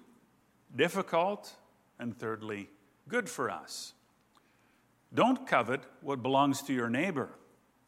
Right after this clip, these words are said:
This commandment is absolute, difficult, and good for us. Beloved,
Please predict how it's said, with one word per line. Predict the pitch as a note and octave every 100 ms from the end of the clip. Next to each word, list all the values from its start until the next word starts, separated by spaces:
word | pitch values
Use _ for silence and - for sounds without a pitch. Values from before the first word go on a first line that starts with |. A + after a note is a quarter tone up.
| _ _ _ _ -
This | C#3+ D3
commandment | - C#3 A#2+ A2 G#2 G2+
is | G2 E2+ -
absolute, | B2 B2+ - A2 B2+ A#3+ A#3+ - _ _ _ _ _ _ F#2
difficult, | G#2+ A#2+ C3 - B2+ B2+ B2+ - _ _ _ _ _ _
and | G#2 G2+ F2+ - _ -
good | E3 C#3+
for | C3+ G#2
us. | D#2 - - - - _ _ _ _ _ _ _ _ _ _ _ _ _ _ - - _ _ _ _ _ _ _ _ _ -
Beloved, | C#3 G3+ E3